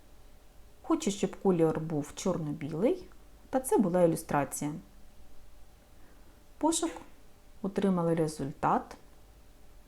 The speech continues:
Мені підходить ось це зображення. Відкриваю джерело, бачу незнайомий мені ресурс, тому шукаю інформацію про цей ресурс та ліцензію.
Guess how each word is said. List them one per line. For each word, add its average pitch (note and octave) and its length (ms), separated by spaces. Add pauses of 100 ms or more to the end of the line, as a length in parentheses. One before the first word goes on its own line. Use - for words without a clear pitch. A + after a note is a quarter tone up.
(260)
Мені E4 220
підходить D#3+ 560
ось - 120
це C#4 200
зображення. C#4+ 760 (160)
Відкриваю E3+ 580
джерело, D#3+ 520 (160)
бачу E3 340
незнайомий E3+ 680
мені G#3 300
ресурс, B3 540
тому B3 280
шукаю E3 320
інформацію C4 880
про B3 180
цей A#3 220
ресурс G#3+ 400
та G3+ 140
ліцензію. D3 640